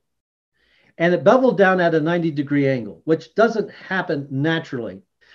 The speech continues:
So he runs to Howard Carter. He goes, "Mister Carter, Mister Carter, Mister Carter." It's just like, "What?"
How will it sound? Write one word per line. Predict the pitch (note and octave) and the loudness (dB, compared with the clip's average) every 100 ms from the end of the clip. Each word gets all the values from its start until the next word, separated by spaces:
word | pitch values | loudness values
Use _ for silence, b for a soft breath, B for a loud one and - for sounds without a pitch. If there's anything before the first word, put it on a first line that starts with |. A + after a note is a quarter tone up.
| b | b
So | - B3 | 6 6
he | |
runs | A3+ C#4 C4 | 8 6 6
to | C4 | 2
Howard | A#3+ A#3+ A#3 G#3 | 2 4 2 2
Carter. | B3 B3+ A#3+ | 0 2 2
He | A3 | 0
goes, | G#3 G#3+ | -2 0
"Mister | C4+ C4+ | 2 2
Carter, | A3+ B3 B3 A3 | -2 -2 -2 -2
Mister | B3+ B3+ | -4 -4
Carter, | G3 B3 A#3 | -6 -4 -2
Mister | A3 A#3+ F#3+ | -4 -8 -8
Carter." | A3+ A3 | -6 -4
It's | F3 G3+ | -6 -8
just | F#3+ | -8
like, | G#3+ - | -10 -12
"What?" | A#3 B3 C4+ D4 C4+ | -14 -10 -4 0 -2